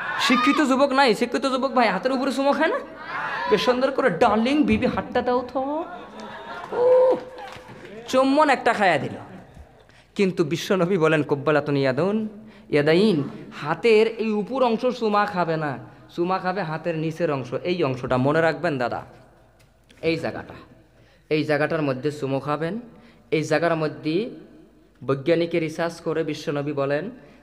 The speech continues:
যে এই জায়গাটার মধ্যে তেত্রিশটা রগ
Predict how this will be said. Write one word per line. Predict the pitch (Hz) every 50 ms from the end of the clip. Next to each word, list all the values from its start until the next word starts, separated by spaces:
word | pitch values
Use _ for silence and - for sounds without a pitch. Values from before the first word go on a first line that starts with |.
| _ -
যে | -
এই | - 190 208 165
জায়গাটার | 143 160 151 165 160 180 175 165
মধ্যে | 156 151 147 165 170
তেত্রিশটা | 170 - - 180 175 180 - - 226 208 180 175 - - - 180 180
রগ | 156 143 147 143 151 160 156